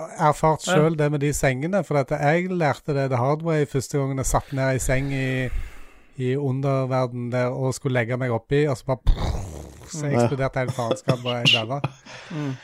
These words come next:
Speaker 3: Ja, for det er, du kan ikke sette senger i
Speaker 1: Nei,
Speaker 3: Netherworld, sånn
Speaker 1: jo,
Speaker 3: er
Speaker 1: du
Speaker 3: det
Speaker 1: kan
Speaker 3: kanskje.
Speaker 1: sette de, men, jo, nei, du kan ikke sette de. Sånn er det.
Speaker 3: Ja.
Speaker 2: Nei.
Speaker 3: Han bygde opp noen sånn påle som sto akkurat så høy under dragen, og så satte han det på, så bare sprang de sånn en etter en.
Speaker 1: Ah. Nei,
Speaker 3: Ja.
Speaker 1: dragen var i nærheten, da.
Speaker 3: Ja, stemmer.
Speaker 2: Ok.
Speaker 3: Ja, gøy.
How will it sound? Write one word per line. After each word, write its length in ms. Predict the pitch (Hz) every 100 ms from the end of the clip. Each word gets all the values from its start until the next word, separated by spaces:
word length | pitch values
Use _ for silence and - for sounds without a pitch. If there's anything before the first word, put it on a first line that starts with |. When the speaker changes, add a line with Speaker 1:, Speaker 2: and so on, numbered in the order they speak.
| -
Speaker 3:
Ja, 80 | -
for 100 | 127 143
det 120 | 131
er, 40 |
du 60 | 131
kan 180 | 131 123
ikke 80 |
sette 200 | - 117
senger 340 | 123 139 117 98
i 40 |
Speaker 1:
Nei, 140 | 107 92
Speaker 3:
Netherworld, 300 | - 123 127
sånn 80 | -
Speaker 1:
jo, 40 |
Speaker 3:
er 40 |
Speaker 1:
du 40 | 123
Speaker 3:
det 40 |
Speaker 1:
kan 80 | 107
Speaker 3:
kanskje. 220 | 98 175 151
Speaker 1:
sette 120 | 185
de, 100 | 202
men, 220 | 170 165 -
jo, 180 | 185 214 220 - _ _ - 202
nei, 160 | 190
du 60 | 202
kan 120 | 180
ikke 100 | 175
sette 280 | - 143 160
de. 180 | 170 107 - - -
Sånn 140 | 156 151
er 60 | 123
det. 120 | 113 - -
Speaker 3:
Ja. 140 | 127 107 -
Speaker 2:
Nei. 180 | 190 185 - -
Speaker 3:
Han 140 | 127
bygde 280 | 131 131 95
opp 140 | 101 104
noen 120 | 120
sånn 140 | 113
påle 360 | - 123 92 92
som 120 | -
sto 180 | - - 90
akkurat 300 | - 98 95
så 200 | - 92
høy 220 | 95 98
under 200 | 90 87
dragen, 420 | 101 98 87 107
og 80 | 110
så 80 | 104
satte 200 | - -
han 60 | 156
det 40 | -
på, 100 | 98
så 60 | 90
bare 60 | -
sprang 320 | - 87 82
de 80 | -
sånn 160 | - 95
en 160 | 92 90
etter 200 | 87 92
en. 140 | 104 110 -
Speaker 1:
Ah. 400 | 123 156 160 131 _ _ _
Nei, 140 | 135 131
Speaker 3:
Ja. 120 | 147
Speaker 1:
dragen 300 | 127 165 139
var 80 | 127
i 40 |
nærheten, 420 | 117 127 156 131 120
da. 80 | 113
Speaker 3:
Ja, 280 | - 131 135 135
stemmer. 340 | - 127 127 131 160
Speaker 2:
Ok. 180 | 139
Speaker 3:
Ja, 600 | 175 147 - _ _ - 147
gøy. 240 | 147 156